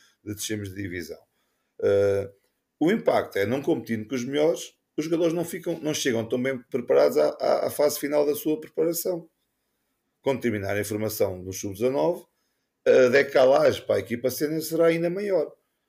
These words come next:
E isso vai, vai, vai, vai dificultar o aproveitamento dos jogadores no futebol formação.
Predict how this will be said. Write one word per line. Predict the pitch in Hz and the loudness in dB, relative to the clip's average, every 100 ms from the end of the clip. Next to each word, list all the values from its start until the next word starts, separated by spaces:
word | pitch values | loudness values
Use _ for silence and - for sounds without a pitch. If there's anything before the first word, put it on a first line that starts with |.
| _ | _
E | 95 92 | -14 -12
isso | 95 - - 98 90 | -8 -6 -6 -10 0
vai, | 107 104 98 | 2 4 0
vai, | 95 101 95 95 92 - _ _ _ - | -2 0 2 0 -4 -12 _ _ _ 0
vai, | 107 101 | 0 0
vai | 101 113 | 0 2
dificultar | 110 113 113 - 107 110 104 104 | 2 -2 -4 -6 -4 0 2 0
o | 104 | -2
aproveitamento | 98 101 101 104 104 98 90 | -6 -2 -2 0 -4 -4 -12
dos | 82 | -16
jogadores | 85 95 92 92 - _ _ _ | -6 -6 -6 -8 -12 _ _ _
no | 92 | -20
futebol | - - 92 | -18 -4 -4
formação. | - 90 87 - 82 | -4 -10 -10 -12 -16